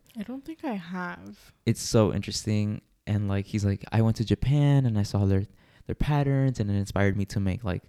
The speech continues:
Speaker 1: Oh,
Speaker 2: this,
Speaker 1: oh, I
Speaker 2: like,
Speaker 1: get you.
Speaker 2: wall."
Speaker 1: I
Speaker 2: Yeah.
Speaker 1: mean, I feel like I've seen it on T V, but I haven't necessarily seen it on YouTube. When I was
Speaker 2: Yeah.
Speaker 1: younger, I remember growing up and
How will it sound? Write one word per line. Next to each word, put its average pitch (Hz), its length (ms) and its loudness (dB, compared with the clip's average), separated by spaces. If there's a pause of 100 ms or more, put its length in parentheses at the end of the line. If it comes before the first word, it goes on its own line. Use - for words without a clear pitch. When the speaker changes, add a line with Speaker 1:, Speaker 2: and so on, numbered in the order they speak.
(100)
Speaker 1:
Oh, - 360 -4
Speaker 2:
this, 104 180 2
Speaker 1:
oh, - 100 0
I 101 120 2
Speaker 2:
like, 95 40 -2
Speaker 1:
get 92 140 -10
you. - 20 8
Speaker 2:
wall." 120 540 2
Speaker 1:
I 117 80 -8
Speaker 2:
Yeah. 98 300 -2
Speaker 1:
mean, 90 100 -4
I 240 60 -6
feel 302 160 -6
like 285 120 -6
I've 226 100 -6
seen 226 160 -10
it 202 60 -8
on 190 140 -6
T 196 120 -12
V, 196 120 -10
but - 160 -12
I 180 60 -6
haven't 190 200 -8
necessarily 175 500 -10
seen - 260 -16
it - 80 -14
on 175 160 -14
YouTube. 180 420 -14
When 202 120 0
I 220 60 6
was 214 140 2
Speaker 2:
Yeah. 202 60 2
Speaker 1:
younger, 196 380 -8
I 180 120 -6
remember 180 320 -6
growing 175 260 -6
up 180 200 -6
and 170 140 -8